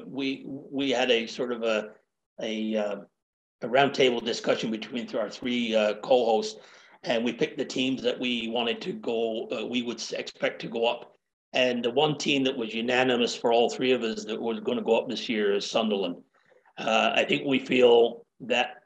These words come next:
you know, this is the, the, the season, even though I know you had a, a, a blip, uh, against Lincoln, but, um, uh, and Wigan,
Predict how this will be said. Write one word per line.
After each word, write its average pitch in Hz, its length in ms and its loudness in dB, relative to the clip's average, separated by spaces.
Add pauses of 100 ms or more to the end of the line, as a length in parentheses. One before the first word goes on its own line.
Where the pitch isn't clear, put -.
(220)
you 123 100 -6
know, 107 140 -2
this 135 220 0
is 113 180 -6
the, 110 320 -6
the, 117 320 -6
the 127 120 -6
season, 131 420 0
even 127 180 -2
though 120 140 2
I 117 80 2
know 123 140 4
you 120 120 4
had 117 140 4
a, 113 240 0 (100)
a, 120 340 -6
a 110 40 -6
blip, 123 360 -2 (140)
uh, 117 180 0
against 113 340 -4
Lincoln, 120 440 -2 (480)
but, - 320 2
um, 117 380 2 (520)
uh, 135 60 2
and 127 460 2
Wigan, 147 400 2